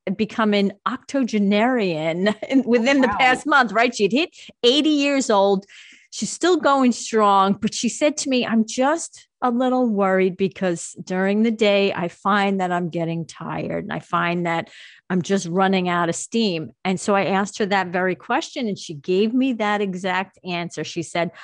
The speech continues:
Speaker 1: "Oh, I, you know, I do wake up, but I go back to sleep. So that's not the problem." And I said, "Well, actually, it's a huge
Speaker 2: Yes.
Speaker 1: sign that you're getting counterfeit sleep." So, I mean, that would be my biggest takeaway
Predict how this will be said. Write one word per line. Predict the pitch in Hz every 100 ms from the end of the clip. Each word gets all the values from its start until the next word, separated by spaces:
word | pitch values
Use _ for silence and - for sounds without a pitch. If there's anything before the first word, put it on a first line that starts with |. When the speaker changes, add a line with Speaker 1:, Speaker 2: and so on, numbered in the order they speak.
| -
Speaker 1:
"Oh, | 190 208 190
I, | 190 -
you | 196
know, | 175
I |
do | 180 202
wake | 190 185 -
up, | 175
but | 175
I | 165
go | 165 160
back | 165 -
to |
sleep. | - - 196
So | - 156
that's | 160 -
not | 160 147
the |
problem." | - - 185 190 151
And | 151
I | 147
said, | - 147
"Well, | 151
actually, | 160 - 170 160
it's | 160 180
a |
huge | 180 - - 190 196 233 226 196 151 - _ _ _
Speaker 2:
Yes. | 175 165
Speaker 1:
sign | 180 160 151 151 160 - _
that | -
you're | 175 170
getting | 156 160 160
counterfeit | 147 165 156 151 151 -
sleep." | - 165 -
So, | -
I | 190
mean, | 196
that | 185 208
would | 247
be | 196 220
my | 202 190
biggest | 156 220 226 208 -
takeaway | - 185 185 175 165 165 165